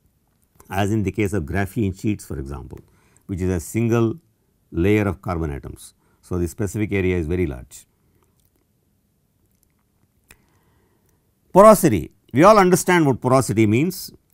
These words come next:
So, what is shown here is the different kinds of pores that may be present in a material. So, you have open,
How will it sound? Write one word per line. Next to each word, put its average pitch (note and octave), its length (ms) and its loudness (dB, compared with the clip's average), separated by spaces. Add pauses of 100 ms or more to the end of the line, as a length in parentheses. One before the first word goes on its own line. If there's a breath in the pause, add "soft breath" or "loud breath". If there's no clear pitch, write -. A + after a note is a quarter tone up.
(960)
So, D#3 220 2
what D3+ 220 6
is D3+ 120 2
shown D#3+ 200 4
here D#3+ 480 6
is C3 200 0
the B2 100 2
different C#3+ 480 -2
kinds E3 500 2
of C3 160 -2
pores C#3+ 380 2
that A2 140 -4
may A#2 120 -2
be A2+ 80 2
present G#2 380 -2
in F#2+ 100 -4
a - 20 -4
material. D2+ 440 -8 (1000)
So, B2+ 240 0
you A#2+ 80 4
have A#2 220 4
open, E3 400 4